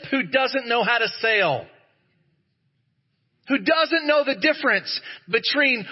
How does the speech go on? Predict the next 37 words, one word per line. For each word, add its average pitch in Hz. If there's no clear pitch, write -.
rocky 285
waters 262
and 226
rough 285
waters 262
and 214
safe 285
waters? 196
They 247
don't 262
know. 302
And 233
by 320
the 320
way, 311
as 208
parents, 302
we 269
don't 339
have 269
it 269
all 254
figured 247
out 220
either. 185
But 233
as 190
God 302
has 294
revealed 226
his 277
truth 240
to 269
us, 311
that 269
is 175
the, 165